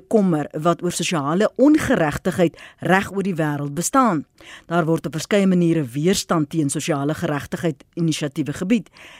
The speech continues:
Een vorm van verzet is dat die term vaag is. Waaroor praat jy regtig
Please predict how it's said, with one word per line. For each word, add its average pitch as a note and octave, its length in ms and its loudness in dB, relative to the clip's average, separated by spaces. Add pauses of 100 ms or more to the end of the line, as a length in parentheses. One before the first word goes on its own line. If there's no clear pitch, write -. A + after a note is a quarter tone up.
(160)
Een D4+ 300 4
vorm - 520 -2 (100)
van E3 240 -2
verzet - 480 -2 (300)
is F3+ 100 0
dat G3 100 6
die F3 160 0
term C4+ 380 4
vaag F3 500 -2 (140)
is. - 240 -8 (240)
Waaroor F3+ 640 2
praat D#4 380 0
jy C4+ 100 4
regtig D#3 460 -2